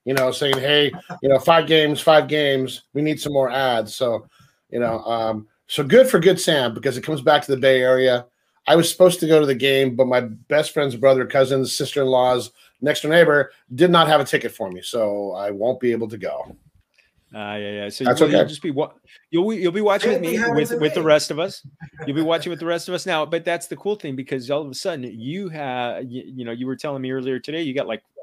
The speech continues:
Speaker 2: five, you know, T V screens in your house. So now all of a sudden you can actually watch that and Thursday night football 'cause the games are gonna be going on at the same time.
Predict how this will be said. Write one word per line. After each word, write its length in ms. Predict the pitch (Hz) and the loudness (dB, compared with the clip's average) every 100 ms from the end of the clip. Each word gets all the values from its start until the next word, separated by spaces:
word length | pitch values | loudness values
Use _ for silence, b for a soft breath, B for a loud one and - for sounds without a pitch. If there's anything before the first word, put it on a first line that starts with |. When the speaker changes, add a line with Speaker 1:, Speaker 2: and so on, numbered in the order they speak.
| - | -20
Speaker 2:
five, 420 | - 131 143 135 - _ _ | -8 -4 -2 -4 -10 _ _
you 140 | 135 | -12
know, 100 | 117 | -10
T 200 | 113 143 | -8 -8
V 120 | 127 170 | -8 -8
screens 440 | - 123 110 104 | -8 -8 -8 -8
in 120 | 104 | -10
your 120 | 101 | -12
house. 420 | 90 104 104 127 - B B B | -12 -12 -12 -14 -18 B B B
So 200 | - 143 | -4 -2
now 280 | 127 143 147 | 0 0 2
all 100 | 139 | 0
of 80 | 123 | -4
a 40 | |
sudden 420 | 127 151 123 123 | -4 -2 -2 -4
you 340 | 123 139 170 151 | -8 -8 -8 -8
can 180 | - 123 | -8 -6
actually 560 | 123 127 143 127 120 | -6 -8 -8 -6 -6
watch 460 | 113 117 117 110 - | -4 -2 -2 -4 -4
that 400 | 135 147 135 - - | -2 0 -2 -6 -10
and 580 | 143 151 143 135 131 | -6 -2 -2 -2 -6
Thursday 340 | 156 143 131 131 | -6 -6 -4 -4
night 220 | 131 123 | -4 -6
football 300 | 185 185 139 | -6 -2 -2
'cause 160 | 143 123 | -2 -6
the 80 | |
games 240 | 127 170 143 | -6 -6 -6
are 40 | |
gonna 140 | 135 131 | -8 -6
be 80 | |
going 300 | 123 131 127 | -6 -6 -6
on 120 | 131 120 | -6 -8
at 120 | 110 | -10
the 80 | 113 | -10
same 260 | 139 110 | -10 -8
time. 320 | 98 143 110 | -6 -6 -6